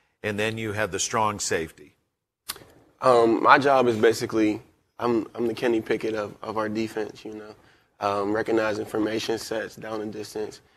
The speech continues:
Speaker 2: and, um, just seeing the calls from the sideline and getting the adjustments to whatever formation they come into everybody on the field.
Speaker 1: And so you're the guy they're looking to, you get the signal comes in, and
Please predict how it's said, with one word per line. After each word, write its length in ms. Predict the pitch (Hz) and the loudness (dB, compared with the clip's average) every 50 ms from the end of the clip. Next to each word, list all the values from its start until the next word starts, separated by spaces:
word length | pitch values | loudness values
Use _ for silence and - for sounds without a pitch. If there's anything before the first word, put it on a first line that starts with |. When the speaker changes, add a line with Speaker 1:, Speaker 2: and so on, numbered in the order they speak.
| _ _ _ _ _ _ | _ _ _ _ _ _
Speaker 2:
and, 220 | 104 107 107 107 | -4 -2 -2 -2
um, 240 | 104 101 101 101 104 | -2 -2 -4 -4 -4
just 160 | 107 113 - | -6 -2 2
seeing 160 | - 131 127 110 | 4 4 4 4
the 60 | - | 2
calls 280 | - 120 117 120 123 | 2 2 2 2 2
from 140 | - - 120 | 0 -2 -2
the 40 | 113 | -2
sideline 600 | - - 117 120 120 117 117 117 117 117 117 107 | -2 0 2 4 4 4 2 -2 -4 -6 -6 -6
and 260 | 110 107 104 101 - - _ _ _ _ _ _ _ _ _ - | -6 -6 -6 -8 -10 -14 _ _ _ _ _ _ _ _ _ -2
getting 200 | - 117 120 120 | 2 4 4 6
the 100 | 117 113 | 6 4
adjustments 500 | 107 107 107 117 120 113 - 120 107 95 - | 4 2 2 0 0 0 0 -2 -2 -2 -4
to 120 | - 110 | -4 0
whatever 280 | 110 113 113 107 107 110 | 0 0 0 0 -2 -6
formation 460 | - - 110 107 110 110 - - 110 | -6 -4 -2 -2 -2 -2 -4 -4 -6
they 100 | 107 107 | -6 -6
come 220 | 104 113 107 104 | -6 -6 -6 -6
into 260 | 104 104 104 - 107 101 | -6 -8 -8 -8 -10 -8
everybody 360 | 110 107 110 107 104 104 104 | -8 -8 -8 -10 -10 -10 -10
on 80 | 101 | -12
the 60 | 107 104 | -12 -12
field. 340 | - - 110 104 104 107 - _ _ _ _ _ _ _ _ _ _ _ _ _ _ _ _ _ | -8 -6 -6 -6 -6 -10 -16 _ _ _ _ _ _ _ _ _ _ _ _ _ _ _ _ _
Speaker 1:
And 160 | - 110 98 - | -10 -10 -8 -4
so 360 | - 127 117 107 104 104 107 104 - 95 | 0 2 2 4 2 2 0 -4 -10 -8
you're 200 | 98 110 117 113 | -4 -2 -2 -2
the 80 | 110 | 0
guy 240 | 98 107 104 104 101 | 0 2 2 2 2
they're 160 | 95 101 98 | 0 -2 -2
looking 300 | 98 110 104 - 101 87 | -2 -4 -4 -6 -10 -12
to, 280 | - - - 101 98 98 | -10 -6 -4 -4 -4 -4
you 140 | 92 82 87 | -6 -10 -12
get 100 | 92 76 | -14 -14
the 100 | 80 80 | -12 -10
signal 360 | - - 117 107 104 104 95 | -6 -4 -4 -2 -2 -4 -10
comes 400 | - - 104 101 95 85 - 101 | -8 -8 -8 -8 -8 -8 -8 -6
in, 260 | 101 101 104 101 101 | -6 -4 -6 -6 -6
and 220 | 98 87 85 87 | -8 -8 -10 -12